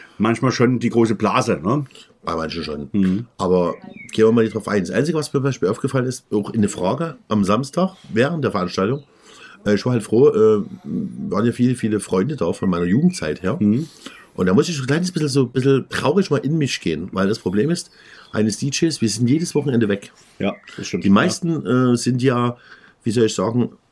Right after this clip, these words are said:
Speaker 2: gehen in der Woche arbeiten, <laughs> vernünftig.
Speaker 1: Ja.
Speaker 2: Gut, manchmal ja auch, ne? So, aber, äh, die Zeit, wo du eigentlich halt, äh, Freunde triffst,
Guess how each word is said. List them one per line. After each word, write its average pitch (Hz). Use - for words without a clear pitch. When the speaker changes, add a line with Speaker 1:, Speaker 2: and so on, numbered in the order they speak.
Speaker 2:
gehen 120
in 123
der 113
Woche 110
arbeiten, 107
<laughs> -
vernünftig. -
Speaker 1:
Ja. 123
Speaker 2:
Gut, 107
manchmal 90
ja 90
auch, 190
ne? 175
So, 131
aber, 110
äh, 110
die 120
Zeit, 131
wo 123
du 117
eigentlich 123
halt, 120
äh, 101
Freunde 127
triffst, -